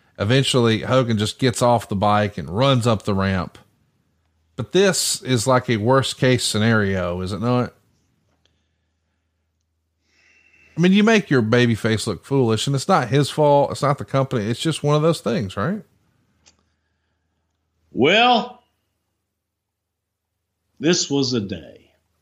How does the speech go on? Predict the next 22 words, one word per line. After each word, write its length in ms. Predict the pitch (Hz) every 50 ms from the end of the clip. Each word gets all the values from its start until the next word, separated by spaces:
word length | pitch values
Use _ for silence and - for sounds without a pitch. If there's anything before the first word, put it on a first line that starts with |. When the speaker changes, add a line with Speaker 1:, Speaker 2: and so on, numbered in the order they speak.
| _ -
Speaker 1:
<laughs> 60 | - - - - - - - - -
Yeah. 580 | 101 92 - - - 156 147 - - 113 104
Speaker 2:
<laughs> 720 | - _ _ _ _ _ _ _ _ _ _ _ _ _ -
This 440 | 107 131 156 170 170 110 - - 139
was 280 | 135 135 131 120 110
a 80 | 117 107
day. 520 | 98 - 101 87 - - - - - _ _ _ _ _ _ _ -
And 140 | - 117 117
I 100 | 113 113
think 440 | 113 - - 151 156 151 147 - -
that 320 | 123 110 101 - - -
the, 460 | - - 107 104 95 87 87 90 90 90 - _ _ _ - - _ _ _ _ _ _ _ _ _ _ _ _ -
it's 180 | - - -
one 180 | 180 196 180 156
of 80 | 147 135
those 320 | 135 135 131 127 113 113
where 160 | 113 117 113
you 220 | 110 98 95 101 101
can 220 | - - 101 85
have 340 | 95 98 127 143 147 131 117
a 40 | 95
vision, 680 | 90 95 101 104 107 104 104 120 117 127 131 131